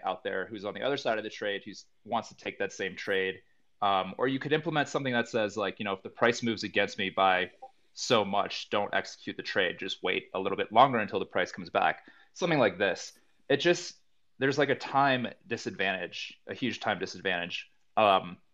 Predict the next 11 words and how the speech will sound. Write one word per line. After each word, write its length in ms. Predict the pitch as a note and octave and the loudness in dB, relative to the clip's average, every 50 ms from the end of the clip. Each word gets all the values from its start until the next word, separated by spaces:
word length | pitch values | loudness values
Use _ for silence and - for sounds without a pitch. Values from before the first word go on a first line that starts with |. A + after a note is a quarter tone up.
| _ _ - | _ _ 0
why 160 | A#2 C3+ E3+ | 0 2 2
not 160 | F#3+ F3+ - | 0 -2 -2
just 200 | C#3 B2 - - | -2 -4 -4 0
go 140 | A#2 A#2+ B2 | 0 0 0
the 80 | A2 | 0
concentrated 480 | G#2 - A2+ G#2+ G#2+ - - - G#2 F#2+ | -2 -6 -6 -6 -6 -8 -8 -8 -8 -8
liquidity 340 | E2+ - - A2 A2+ A2 F2+ | -8 -4 -2 -2 -2 -2 -2
model 400 | F2 D#2+ E2 F2 F2 E2+ F#2+ - _ _ _ _ _ _ _ _ - | -2 -2 -2 0 0 -2 -4 -6 _ _ _ _ _ _ _ _ 0
way 540 | F#2 G#2 A2 G#2+ G2+ F2+ - - - - - - | 4 6 8 8 8 8 6 4 0 -6 -6 -4
and 200 | G#2 G2 G2 F#2+ | -2 -2 -2 -4
say, 540 | - - G#2+ G2 F#2 F#2 F#2 F2+ F2+ F#2 | -2 0 2 4 4 6 4 4 2 0